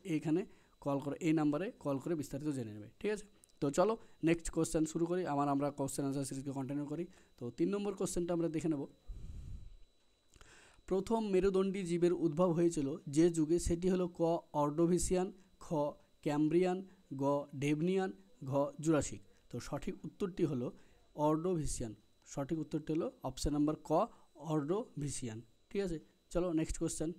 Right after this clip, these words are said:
কোশ্চেন নম্বর ফোর। কুইনিন পাওয়া যায়, সেটা কুইনাইন বলে, কুইনিন বলে, দুটোই বলতে পারো, ঠিক আছে? কুইনাইন পাওয়া যায় চা গাছ থেকে, অপশন ক চা গাছ থেকে, খ মানি প্ল্যান্ট থেকে, গ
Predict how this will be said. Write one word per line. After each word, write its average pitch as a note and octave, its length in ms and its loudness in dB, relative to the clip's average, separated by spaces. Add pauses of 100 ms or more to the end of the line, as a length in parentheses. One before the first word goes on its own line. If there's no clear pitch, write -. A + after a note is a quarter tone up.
(280)
কোশ্চেন D3 260 -2
নম্বর D3+ 320 2
ফোর। D#3+ 160 0 (1120)
কুইনিন A3+ 440 0
পাওয়া E3 280 4
যায়, G#2 220 -6 (400)
সেটা G3 200 -2 (160)
কুইনাইন F3+ 460 4
বলে, F#3+ 160 -2
কুইনিন E3 440 4
বলে, F3+ 140 0 (180)
দুটোই G3 280 2
বলতে B2+ 180 -2
পারো, - 160 -10
ঠিক G#3+ 140 -2
আছে? C3 80 -4
কুইনাইন F#3 480 4
পাওয়া D#3 160 4
যায় C#3 160 -4 (360)
চা D3 160 2 (120)
গাছ D#3 220 2
থেকে, E3 120 0
অপশন E3 420 -2 (100)
ক - 20 -2 (100)
চা D3 260 -4
গাছ C#3+ 160 -2
থেকে, D#3 220 -2 (220)
খ - 20 -18 (420)
মানি C#3 200 2
প্ল্যান্ট D3+ 360 0
থেকে, D#3 200 -4 (360)
গ - 20 -2